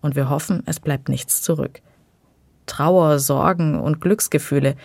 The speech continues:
alles wird in dieser Woche zusammenkommen. Bunter und dichter geht das Leben wirklich nicht. Und wer weiß, was noch dazu kommt.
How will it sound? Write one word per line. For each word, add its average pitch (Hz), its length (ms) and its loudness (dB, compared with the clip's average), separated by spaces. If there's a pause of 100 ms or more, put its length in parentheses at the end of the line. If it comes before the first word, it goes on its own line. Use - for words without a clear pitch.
(380)
alles 175 400 0
wird 190 160 0
in 185 100 0
dieser 175 280 0
Woche 147 220 0
zusammenkommen. 135 760 0 (680)
Bunter 156 380 2
und 139 180 0
dichter 139 540 0
geht 131 180 -4
das 127 160 -2
Leben 131 340 -4
wirklich 135 380 -8
nicht. - 320 -8 (520)
Und 175 180 -2
wer 170 120 -2
weiß, - 360 -2
was 190 160 -2
noch 185 120 -4
dazu 240 360 -2
kommt. - 500 -4